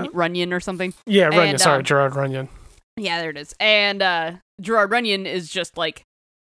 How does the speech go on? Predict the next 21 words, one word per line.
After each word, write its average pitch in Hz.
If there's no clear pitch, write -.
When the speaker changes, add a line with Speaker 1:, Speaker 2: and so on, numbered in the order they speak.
Speaker 2:
he's 214
just 202
predatory, 214
and 180
he, 175
he 196
teams 254
up 233
with, 220
with 196
these 196
businessmen 180
and 170
then 170
gives 254
them 247
the 233
loan, 208
but 208
then 180
s-, -